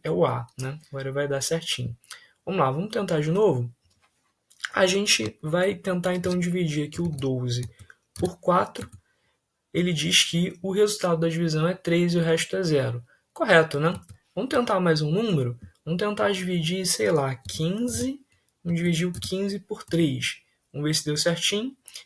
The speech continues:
Quinze dividido por três o, o resultado é, é cinco, né? O resultado da divisão é cinco e o resto é zero.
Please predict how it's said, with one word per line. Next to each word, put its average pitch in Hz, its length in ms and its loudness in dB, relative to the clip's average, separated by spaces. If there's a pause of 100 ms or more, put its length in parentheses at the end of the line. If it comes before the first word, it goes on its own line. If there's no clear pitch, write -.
(140)
Quinze 220 260 0
dividido 175 360 0
por 190 180 0
três 196 540 0 (340)
o, 190 720 -2
o 190 40 0
resultado 151 880 0 (500)
é, 143 440 -2
é 165 40 2
cinco, 196 540 2
né? 175 100 2
O 160 80 4
resultado 160 840 0 (400)
da 151 180 0
divisão 147 800 -2
é 165 140 2
cinco 226 760 0
e 208 80 -4
o 214 80 0
resto 170 420 2
é 208 60 2
zero. 160 500 2